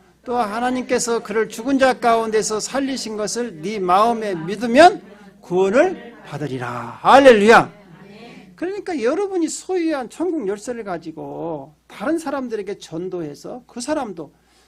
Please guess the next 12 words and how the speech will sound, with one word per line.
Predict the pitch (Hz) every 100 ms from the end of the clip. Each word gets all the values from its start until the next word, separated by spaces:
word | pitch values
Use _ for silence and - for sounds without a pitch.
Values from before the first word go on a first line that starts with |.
| _ _
천국의 | - 330 349 320 294 233
문을 | 175 180 185
열고 | 160 160 156
들어갈 | - 151 143
수 | 135 156
있도록 | - 151 196 -
인도해야 | 180 156 202 208 170
한다는 | 143 135 123 123
것이죠. | 123 - - 120 117 120 - - - - _ _ _ _
사랑하는 | - 202 196 190
성도 | 180 190 196 180
여러분, | 165 175 180 180 -